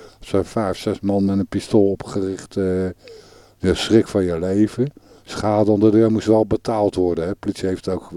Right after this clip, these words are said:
ook wel vergoed, maar goed. En, eh, waren te overburen.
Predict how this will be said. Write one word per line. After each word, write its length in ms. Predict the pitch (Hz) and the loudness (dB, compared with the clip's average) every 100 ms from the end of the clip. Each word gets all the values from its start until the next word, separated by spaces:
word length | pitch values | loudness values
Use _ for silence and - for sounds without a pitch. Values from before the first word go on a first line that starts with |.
| 87 | -6
ook 180 | 90 90 | -4 -2
wel 200 | 90 85 | -2 -2
vergoed, 600 | - - 107 95 120 - | -4 0 2 2 -2 -8
maar 120 | 90 | -8
goed. 340 | - 95 - - - - - - - _ - _ - _ _ _ _ - - - | -4 -6 -6 -14 -20 -18 -20 -20 -20 _ -20 _ -20 _ _ _ _ -14 -12 -6
En, 320 | 107 107 104 | 0 0 0
eh, 180 | 98 98 - 95 | -2 -4 -8 -6
waren 280 | 110 113 107 | -4 -4 -4
te 100 | 117 | -4
overburen. 880 | 120 123 131 107 101 98 85 71 | 0 0 -2 -4 -2 -2 -4 -8